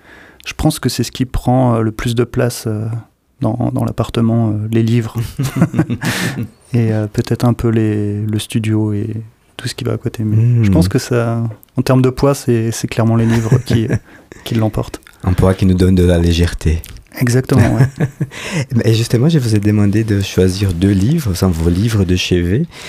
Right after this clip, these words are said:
Speaker 2: Et ce sont deux œuvres différentes, mais qui ont un point en commun, c'est ces goûts prononcés par la fantaisie.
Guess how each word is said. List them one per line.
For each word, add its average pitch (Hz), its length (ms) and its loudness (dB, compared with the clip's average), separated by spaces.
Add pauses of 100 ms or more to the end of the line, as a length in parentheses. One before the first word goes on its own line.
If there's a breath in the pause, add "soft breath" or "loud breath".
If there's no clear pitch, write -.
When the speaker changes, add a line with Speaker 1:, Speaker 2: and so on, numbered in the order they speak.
(320 loud breath)
Speaker 2:
Et 104 80 0
ce - 160 0
sont 113 360 0
deux 117 380 2
œuvres 123 320 2
différentes, 131 720 2
mais 107 120 2
qui - 140 -2
ont 104 120 4
un 104 80 4
point 107 300 2
en 110 60 0
commun, 110 400 2
c'est 110 160 0
ces - 240 0
goûts 107 220 -2 (340)
prononcés 127 440 2
par 123 180 2
la 101 100 2
fantaisie. 107 680 0